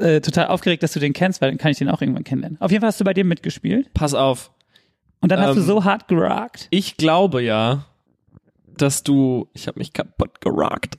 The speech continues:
Speaker 2: <laughs> Weißt du noch? Kaputt gerockt.
Speaker 1: Boah.
Speaker 2: Die Geschichte musst du kurz erzählen. Das war Southside, äh, zweitausendsiebzehn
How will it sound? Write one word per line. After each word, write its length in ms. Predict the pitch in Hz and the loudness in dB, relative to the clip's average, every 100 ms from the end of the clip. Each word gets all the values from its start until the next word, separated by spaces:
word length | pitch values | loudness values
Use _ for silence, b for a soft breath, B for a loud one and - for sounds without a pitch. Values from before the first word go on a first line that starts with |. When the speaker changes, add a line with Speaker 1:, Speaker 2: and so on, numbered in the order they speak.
| _ | _
Speaker 2:
<laughs> 800 | 285 - 622 - - 339 311 - | 0 0 0 -4 0 -2 -2 0
Weißt 240 | 175 180 226 | 0 2 4
du 60 | |
noch? 260 | 208 269 - | 2 2 -4
Kaputt 460 | - - - - | -8 -2 -2 -2
gerockt. 500 | - - - - - B B B | -4 -4 -4 -8 -12 B B B
Speaker 1:
Boah. 100 | - | -2
Speaker 2:
Die 100 | - | 0
Geschichte 360 | 175 180 214 202 | 2 2 2 2
musst 180 | 190 185 | 2 0
du 60 | |
kurz 180 | 175 160 | -2 0
erzählen. 460 | 147 143 139 113 113 B 143 | 0 2 2 0 -8 B -12
Das 160 | - 127 | -6 0
war 280 | 135 135 - | 2 2 0
Southside, 1400 | - - - 160 160 185 196 - - 190 180 180 185 185 - - - | -2 -2 0 2 4 4 2 -2 -2 0 2 2 0 -4 -10 -14 -10
äh, 120 | 143 - - 151 131 135 147 156 160 156 - | -10 -10 -8 -6 -6 -2 2 2 2 -2 -4
zweitausendsiebzehn 1120 | 151 143 147 131 135 131 131 147 - 202 285 | 0 2 2 0 -2 -2 -2 -4 0 0 0